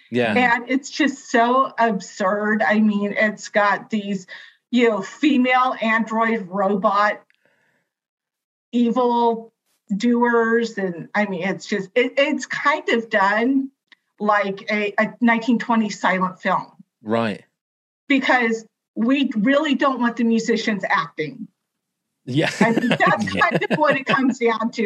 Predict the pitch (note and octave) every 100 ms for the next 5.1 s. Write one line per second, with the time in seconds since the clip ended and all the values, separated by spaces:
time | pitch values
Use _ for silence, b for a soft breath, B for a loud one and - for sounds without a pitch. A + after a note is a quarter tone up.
0 | G#3 G3 A3+ A3 G#3+ B B B A3+ B3+
1 | D4 - F4+ D#4 - B3+ B3 - C4+ B3+
2 | B3 B3 _ _ G#3+ A3+ A3+ B3 A#3 A#3+
3 | A#3+ A#3+ - A3 G#3 G3 - - A#3 A#3+
4 | A#3 A3 A3 E4+ - - - F#3+ G3 -
5 | -